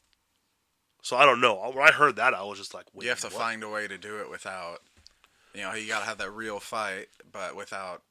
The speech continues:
Speaker 2: killing off, you know, X-Men characters that you just introduced.
Speaker 1: So you, the only way you could really do a lot of it would be, uh, whatever character kills another character,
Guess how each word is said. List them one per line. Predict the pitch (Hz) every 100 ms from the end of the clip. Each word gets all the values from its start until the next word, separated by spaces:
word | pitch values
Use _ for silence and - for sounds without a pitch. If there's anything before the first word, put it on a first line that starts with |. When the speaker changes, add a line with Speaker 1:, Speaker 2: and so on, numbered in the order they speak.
| _ _
Speaker 2:
killing | - 120 104 101
off, | 98 98 - - _
you | 120
know, | 127 110
X-Men | 139 131 - 127 117 113
characters | 110 120 117 123 113
that | 120 -
you |
just | 117 131 117 -
introduced. | 110 - 101 110 117 107 - - -
Speaker 1:
So | - 143
you, | 139 135 139 156 -
the | 139
only | 151 190
way | 202
you | 208
could | 208 190 131
really | 156 156
do | 151
a | 147
lot | 131 127
of | 117
it | 123
would | 120 113
be, | 117 117 113 107 _ _ _ _ _
uh, | - 117 113 110 107 104 98 - _ _ _ _ _ _
whatever | 135 139 170
character | 180 - 180 -
kills | 160 - 151
another | 131 135 139
character, | - 139 139 - 147 143 143